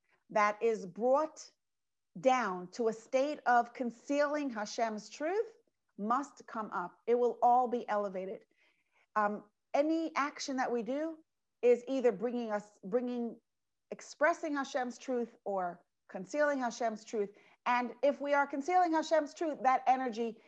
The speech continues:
needs to be elevated. And there's a discussion in Perek Ches about various forms of how that energy gets elevated to a state of being expressed, um, expressing Hashem's truth. Um, and I'm going to stop here because,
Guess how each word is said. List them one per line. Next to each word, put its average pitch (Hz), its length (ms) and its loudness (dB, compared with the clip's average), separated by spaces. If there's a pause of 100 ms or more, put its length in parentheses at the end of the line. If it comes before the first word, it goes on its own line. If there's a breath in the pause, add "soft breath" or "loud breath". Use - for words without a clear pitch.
(160 soft breath)
needs 254 360 -2
to 240 140 0
be 214 280 -2
elevated. 202 480 0
And 202 180 -2
there's 214 200 -2
a 196 60 -12
discussion 226 600 -4
in 220 240 -8
Perek 220 360 -2
Ches 254 340 -2 (300 soft breath)
about 202 340 2 (280)
various 226 640 2
forms 208 460 0
of 190 100 -4
how 220 280 -2
that 202 340 0
energy 208 480 -4 (280 soft breath)
gets 208 260 -2
elevated 214 540 0
to 254 180 -4
a 208 60 -4
state 226 320 -2
of 185 120 -6
being 202 200 -4
expressed, 240 600 -4 (480 soft breath)
um, 202 200 0
expressing 240 640 0
Hashem's 190 520 -4
truth. 180 320 -6 (580 soft breath)
Um, 202 360 0 (360 soft breath)
and 226 440 -2
I'm 220 140 -2
going 294 280 0
to 277 100 -4
stop 254 340 -2
here 262 380 -2
because, 233 920 2